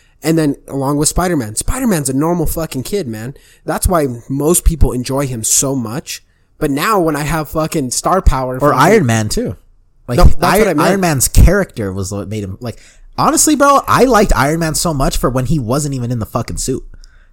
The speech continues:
Speaker 2: Like, some of my favorite scenes from Iron Man in the M C U is when he's just Robert Downey Junior just walking around.
Speaker 1: Yeah, that, that's what I was saying.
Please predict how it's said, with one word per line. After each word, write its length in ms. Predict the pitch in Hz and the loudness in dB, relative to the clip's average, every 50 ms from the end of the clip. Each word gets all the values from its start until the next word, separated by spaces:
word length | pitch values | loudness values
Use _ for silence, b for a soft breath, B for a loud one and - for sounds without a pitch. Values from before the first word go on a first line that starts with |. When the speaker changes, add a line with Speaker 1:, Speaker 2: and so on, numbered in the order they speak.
| b b _ - | b b _ -8
Speaker 2:
Like, 120 | 143 143 - | -4 -2 0
some 160 | - 175 220 | 2 2 2
of 80 | 247 | 2
my 140 | 226 180 - | 2 2 0
favorite 400 | - - - 139 151 160 170 160 | -2 -2 0 0 2 2 0 0
scenes 360 | - - - 127 139 151 - | -2 -2 -4 -4 -4 -6 -6
from 140 | - 151 127 | -6 -6 -6
Iron 260 | 87 101 107 110 120 | -6 -6 -6 -6 -6
Man 240 | 123 135 139 143 147 | -6 -6 -6 -6 -6
in 200 | 135 98 113 120 | -6 -6 -6 -6
the 120 | 120 117 110 | -6 -6 -6
M 140 | 107 117 | -6 -6
C 160 | - - - 98 | -8 -8 -8 -8
U 340 | 98 98 110 135 160 - - 117 | -8 -6 -6 -6 -6 -8 -8 -8
is 160 | 110 107 107 | -8 -6 -6
when 160 | 117 113 107 | -6 -6 -4
he's 320 | - - - 127 127 117 | -2 0 0 0 0 -2
just 300 | - - 110 92 - - _ - | -4 -6 -6 -6 -8 -12 _ -6
Robert 300 | 98 104 104 98 92 85 | -4 -2 -2 -2 -4 -8
Downey 240 | 101 95 92 87 | -8 -10 -10 -12
Junior 320 | 85 - 98 98 92 87 87 | -12 -12 -12 -12 -12 -12 -14
just 180 | - - - | -16 -14 -10
walking 280 | - 85 85 - - 82 | -8 -8 -8 -8 -10 -12
around. 340 | - 78 90 80 - - - _ | -12 -10 -12 -12 -14 -16 -14 _
Speaker 1:
Yeah, 220 | - 147 135 107 - - - | -4 -4 -4 -4 -6 -10 -8
that, 300 | - 160 160 - - - | -6 -6 -6 -6 -8 -6
that's 160 | 165 165 - | -4 -4 -2
what 80 | - 156 | -2 -2
I 60 | 143 | -2
was 120 | 131 120 - | -2 0 0
saying. 340 | - 185 170 151 113 104 | 0 0 -2 -4 -4 -8